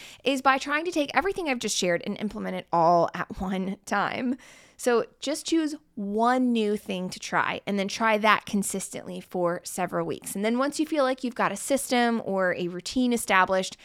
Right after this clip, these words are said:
add in one more tactic. So I just threw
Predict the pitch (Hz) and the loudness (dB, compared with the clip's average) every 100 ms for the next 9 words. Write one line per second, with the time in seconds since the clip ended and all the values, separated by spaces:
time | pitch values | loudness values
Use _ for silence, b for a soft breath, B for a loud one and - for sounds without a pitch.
0 | B B B B 190 208 208 196 196 - | B B B B 6 6 4 0 -4 -4
1 | 202 202 208 202 196 196 190 - - - | -2 0 2 2 2 2 0 -6 -10 -14
2 | - - b b - - 294 311 - | -16 -18 b b 0 2 4 0 2